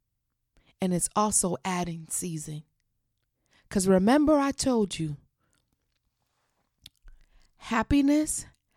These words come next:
and sadness can coexist. We just have never been taught how to do it. And so I am on this journey of redefining grief for myself,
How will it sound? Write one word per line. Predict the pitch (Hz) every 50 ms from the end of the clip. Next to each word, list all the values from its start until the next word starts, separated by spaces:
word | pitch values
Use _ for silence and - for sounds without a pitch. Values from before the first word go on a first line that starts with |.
| _ _ _ _
and | - 254 254 247
sadness | - - - - 269 254 240 233 214 190 190 175 165 156 156 - - - - _ _ _ _ _ _ _ -
can | - 240 233 214 208 208 -
coexist. | - - - - 208 196 190 190 190 180 _ _ - - - - 185 180 175 165 - - - - - - - - _ _ _ _ _ - - _ _ _ _ _ _ _ _ _ _ _ _ _ _ _ _ _ _ -
We | 208 220 196
just | - - 202 190 - -
have | 190 190 175 170
never | 175 170 180 180 175 185 175
been | - 196 190 190 196
taught | - - - - 170 160 - - - - _ _ _ _ _ _ _ _ _
how | - - - 170 160
to | 160 156
do | 151 - - 160 147 147 143
it. | 139 - - _ _ _ _ _ _ _ _ _ _ _ _ _ _ _ _ _ _ _ _ _ _ _ _ _ _ _ _ _ _ _ _ _ _ _ _ _ _ _ _ - - - - - -
And | 226 214
so | - - 277 220 - -
I | 226 262 294
am | 302 311 311 285 262
on | 247 240 226
this | 214 208 190 190
journey | 190 - 202 196 190 185 190 180 175
of | 175 160 175 170 175
redefining | 220 247 262 220 262 226 - - 220 214 214 208 196 185 180 -
grief | - 196 202 202 185 165 165 - - - - _ _ _
for | - - - 202 190
myself, | 180 180 180 180 175 - - - - 214 202 196 180 165 156 - - - -